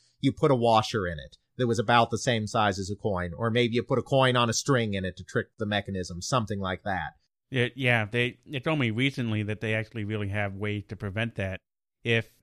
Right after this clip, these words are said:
Speaker 2: you actually work at any one of these arcade now, pretty much every single coin slot has little safety mechanisms in it where they actually have little blades on it so that if, uh, you do something with a coin on a string, it'll actually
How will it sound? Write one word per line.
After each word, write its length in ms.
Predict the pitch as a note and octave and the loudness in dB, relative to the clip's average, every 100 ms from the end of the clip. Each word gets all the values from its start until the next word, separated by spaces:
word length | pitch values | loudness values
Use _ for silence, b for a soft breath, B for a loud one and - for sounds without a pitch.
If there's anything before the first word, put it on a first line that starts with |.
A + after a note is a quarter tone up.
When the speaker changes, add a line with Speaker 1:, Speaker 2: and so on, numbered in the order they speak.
| _ | _
Speaker 2:
you 160 | - A#2 | -6 -2
actually 320 | A2+ A#2+ G#2+ | -2 -2 -2
work 440 | G2+ A2 A#2+ - | -2 -2 -2 -2
at 140 | A2 - | -4 -2
any 260 | G#2+ G#2+ | -4 -2
one 200 | G2+ G#2+ | -2 -2
of 140 | G#2 G2 | -4 -4
these 300 | G#2 G2+ F#2+ _ _ _ | -4 -4 -6 _ _ _
arcade 480 | A2 G#2 A2+ G#2+ G#2 _ - | -10 -8 -4 -4 -4 _ -10
now, 560 | A2 A2 A#2 G#2 F#2+ F#2+ _ _ - | -4 -2 0 -2 -4 -8 _ _ -4
pretty 140 | A#2 | -2
much 200 | G#2+ - | -2 -4
every 260 | - A2 A2 | -4 -2 -4
single 300 | G#2+ G#2+ G2 | -4 -4 -4
coin 340 | - A#2 A2+ | -4 -2 -2
slot 360 | G#2+ G#2+ G2 - | -2 -4 -4 -4
has 420 | G#2 G2+ G2+ F#2+ - _ _ | -4 -2 -2 -4 -8 _ _
little 240 | A#2 G#2 F#2 | -4 -4 -4
safety 400 | - B2+ - A2 | 0 0 0 -2
mechanisms 600 | G2+ G2 G2 G2 F#2+ F#2+ | -2 -4 -6 -6 -4 -4
in 140 | G2+ G2 | -4 -4
it 140 | G2 _ _ _ | -6 _ _ _
where 120 | G#2 | -2
they 80 | G#2 | 0
actually 240 | G#2 G#2+ | -2 -2
have 220 | G#2 G#2 G#2+ | -2 -2 -2
little 180 | G#2 | -4
blades 720 | F#2 - G2+ G#2+ G#2+ A2 G#2 | -4 -4 0 2 2 0 -2
on 220 | A2 G#2+ G#2+ | -4 -2 -2
it 160 | G#2+ _ _ _ - | -4 _ _ _ -4
so 140 | G#2+ | -2
that 300 | G2+ G2+ G2 - | -2 -2 -4 -4
if, 260 | G#2 G2 _ - | -4 -4 _ -6
uh, 160 | G2 | -4
you 160 | F#2+ F#2+ | -4 -6
do 220 | G2+ G#2 | -4 -4
something 280 | G#2+ F#2+ G2+ | -4 -6 -6
with 120 | F#2+ | -8
a 40 | |
coin 300 | F#2 A2 G#2+ | -8 -6 -4
on 120 | G2+ F#2+ | -4 -6
a 60 | |
string, 440 | - - B2+ G#2+ G2 | -8 -4 0 0 -2
it'll 200 | G2 G#2 | -2 -4
actually 440 | G#2 - F#2+ F#2 | -6 -6 -6 -8